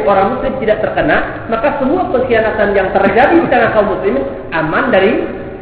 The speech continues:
ancaman ini. Nah, ini salah, akan menjadikan orang bebas untuk berbuat di tengah-tengah keluarganya atau di tengah-tengah rakyatnya. Nah, kalau ancaman ini dikenakan kepada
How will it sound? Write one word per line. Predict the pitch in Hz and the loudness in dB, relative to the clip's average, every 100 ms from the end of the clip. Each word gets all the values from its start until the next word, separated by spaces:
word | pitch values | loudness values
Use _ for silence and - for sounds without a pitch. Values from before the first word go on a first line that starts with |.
| - - - - - | -14 -16 -16 -16 -12
ancaman | 135 151 214 240 254 311 | -10 -2 0 0 0 0
ini. | 277 254 302 | 0 -2 -6
Nah, | 147 180 | -6 -4
ini | 247 | -4
salah, | 311 339 320 262 - - - | -2 -2 -2 -2 -6 -8 -6
akan | 233 254 254 | -2 0 2
menjadikan | 208 196 294 - | 0 2 0 2
orang | 240 285 - | 2 4 4
bebas | - 453 - 226 | 4 4 2 0
untuk | 196 220 302 - - - - - - - - - - | 0 2 0 0 -6 -10 -12 -14 -16 -16 -16 -10 -2
berbuat | 226 247 349 349 - | 0 2 2 0 0
di | 247 | -2
tengah-tengah | 247 226 247 285 294 | -2 -2 -2 -2 0
keluarganya | 277 285 262 277 311 320 - | 2 2 4 2 2 2 2
atau | 285 | 2
di | 269 | 2
tengah-tengah | 233 233 277 269 | -2 -2 -4 -2
rakyatnya. | 277 285 320 339 277 240 240 - - - - - - - - - | -2 0 -2 -4 -2 -2 -2 -6 -12 -14 -16 -16 -18 -18 -18 -4
Nah, | 254 262 | 0 4
kalau | 339 339 | 6 6
ancaman | 302 285 - 269 262 254 | 6 6 4 4 4 4
ini | 240 226 226 | 2 2 0
dikenakan | 240 254 339 - 285 285 | 2 4 4 4 2 2
kepada | 269 254 233 | 2 2 2